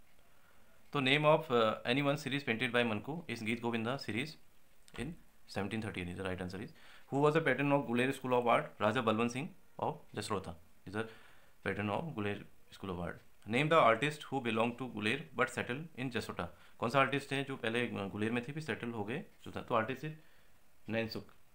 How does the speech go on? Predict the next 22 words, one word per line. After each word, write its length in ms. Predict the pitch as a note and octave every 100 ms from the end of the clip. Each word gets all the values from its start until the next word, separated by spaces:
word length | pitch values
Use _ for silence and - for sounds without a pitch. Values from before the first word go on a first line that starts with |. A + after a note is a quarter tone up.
| -
ओके, 200 | - C3+ -
नैनसुख 300 | A2 A#2+ B2+
की 80 | B2+
एक, 220 | A#2+ -
अ, 600 | G2+ G2 - - - -
एक 140 | G#2+ -
पेंटिंग 280 | A2 A#2+
जो 100 | A2+
है 60 | A2
सिलेबस 320 | G#2+ G2+ G#2
में 80 | G#2
आपके, 180 | G2 G#2
नंद 200 | G2+ G#2+
यशोदा 300 | G2+ F#2+ G2+
and 120 | G#2+
कृष्णन 280 | - - D3+ - - - - - - - -
going 280 | G#2+ G#2+ G#2+
to 60 | C#3
वृंदावन, 460 | D3 G#2 F#2+ F2+ - - - - - G#2
this 140 | G#2+
is 80 | G#2+
from 160 | C3+